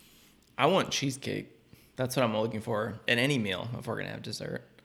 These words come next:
It's usually not a super huge piece, though, 'cause it's made for everybody. And there's usually,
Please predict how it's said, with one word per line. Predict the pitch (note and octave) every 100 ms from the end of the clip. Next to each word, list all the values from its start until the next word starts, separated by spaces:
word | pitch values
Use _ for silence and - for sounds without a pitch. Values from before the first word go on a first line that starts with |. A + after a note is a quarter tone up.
| - _ _ _ _ _ _ - - -
It's | B2+
usually | F#3 F#3+ F3
not | C#3+
a | B2+
super | B2 - C#3 B2
huge | - C#3 A2 -
piece, | - F3+ G3 -
though, | G3 G#3
'cause | A3 D3+
it's | B2
made | - B2+
for | B2 B2+ A#2+ A#2
everybody. | B2+ C#3+ D#3 D3+ D#3+
And | E3 C3+
there's | B2 A#2
usually, | C#3+ A#2+ A#2 A2+ B2